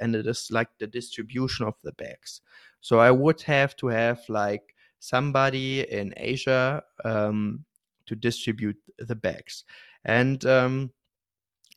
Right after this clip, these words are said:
let's say you don't have only one, um, party involved, but several parties, somebody for the shipping, somebody for the final sale,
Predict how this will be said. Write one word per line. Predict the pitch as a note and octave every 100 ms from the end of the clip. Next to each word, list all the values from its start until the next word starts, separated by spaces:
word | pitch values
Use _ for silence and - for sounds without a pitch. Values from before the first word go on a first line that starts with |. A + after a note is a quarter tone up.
| _
let's | C#3+ C#3
say | - D3
you | D3
don't | C#3+ D3 D3+
have | C#3+ C3+
only | B2+ C#3 B2
one, | C3 D3+ E3 D#3+ D3
um, | C#3 C#3 C#3 C#3 C#3 A#2+ _ _ - _ - _ _ _ _
party | - C#3 D3+ D3
involved, | B2+ C3 B2+ C3+ C#3 -
but | G#2+ -
several | C#3 D3 C3
parties, | C#3+ B2 B2+ A#2+
somebody | - A2 G#2+ G2+ G2+
for | G2+ -
the | G2 G2
shipping, | - E3+ D#3 C#3+ C#3
somebody | C3 A2 G#2+ G#2 F#2+ G2
for | G#2 - G2+ F2+
the | F2+ A2
final | - G#2 G2+ G2+
sale, | - D3 D#3 D3+